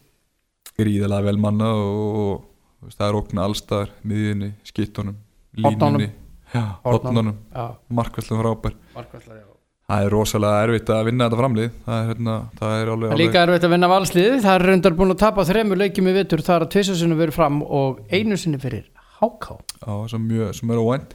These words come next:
Speaker 2: Já.
Speaker 1: Ég, hérna, já, ég viss,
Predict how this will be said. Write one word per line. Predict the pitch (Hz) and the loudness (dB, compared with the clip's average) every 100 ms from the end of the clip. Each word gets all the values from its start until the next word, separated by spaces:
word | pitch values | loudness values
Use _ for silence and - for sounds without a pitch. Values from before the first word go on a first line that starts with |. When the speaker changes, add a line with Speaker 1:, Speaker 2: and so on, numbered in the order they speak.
| - | -10
Speaker 2:
Já. | 156 127 98 - _ - | -4 -4 -4 -12 _ -6
Speaker 1:
Ég, | 110 | -2
hérna, | 113 113 117 117 113 - _ _ - | -2 -2 -2 0 -4 -8 _ _ -4
já, | 113 131 | 0 2
ég | 147 123 | 2 0
viss, | 127 | -4